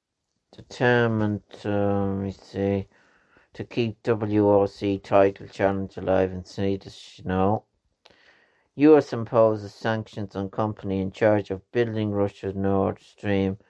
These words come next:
two gas pipeline. Jack O'Connor and Banty McEnany, two veterans still battling to stay ahead of the curve.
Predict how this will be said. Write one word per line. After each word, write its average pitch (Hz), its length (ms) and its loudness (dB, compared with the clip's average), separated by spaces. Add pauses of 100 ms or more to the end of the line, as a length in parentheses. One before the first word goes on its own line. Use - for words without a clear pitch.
(200)
two 110 240 -2
gas 95 400 4
pipeline. 95 680 -2 (920)
Jack 131 260 2
O'Connor 113 520 -4
and 98 280 -8
Banty 123 480 -2
McEnany, 101 800 -4
two 113 280 -2
veterans 104 500 -4
still 110 320 -2
battling 95 540 -2
to - 120 -20
stay 104 420 -2
ahead 98 280 6
of 95 180 -2
the - 80 -20
curve. 104 460 4